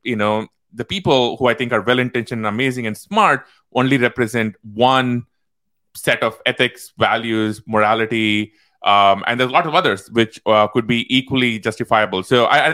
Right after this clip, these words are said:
that part, uh, resonated with me. Okay,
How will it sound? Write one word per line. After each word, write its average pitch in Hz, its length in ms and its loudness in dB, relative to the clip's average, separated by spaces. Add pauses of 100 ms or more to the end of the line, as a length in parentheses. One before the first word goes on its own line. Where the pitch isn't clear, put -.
that 165 280 0
part, 131 300 2 (280)
uh, 104 280 4
resonated 110 520 -2
with 92 200 -12
me. 85 100 -12 (300)
Okay, 151 220 0